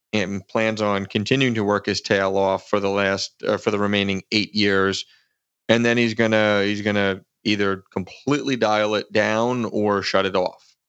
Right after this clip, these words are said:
right? And so the conversation was, "Okay, well, should I consider,"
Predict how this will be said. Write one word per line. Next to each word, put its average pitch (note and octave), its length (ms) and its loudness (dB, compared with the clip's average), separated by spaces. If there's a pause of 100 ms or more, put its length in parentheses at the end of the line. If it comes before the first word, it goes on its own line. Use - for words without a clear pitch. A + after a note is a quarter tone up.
right? G2+ 220 0 (680)
And A2+ 220 0
so A#2 640 0 (840)
the A#2 80 -2
conversation C#3 800 0
was, G2+ 720 0 (260)
"Okay, A2 380 2
well, G#2+ 540 0 (1200)
should F3+ 160 0
I F#3+ 100 0
consider," B2+ 920 -4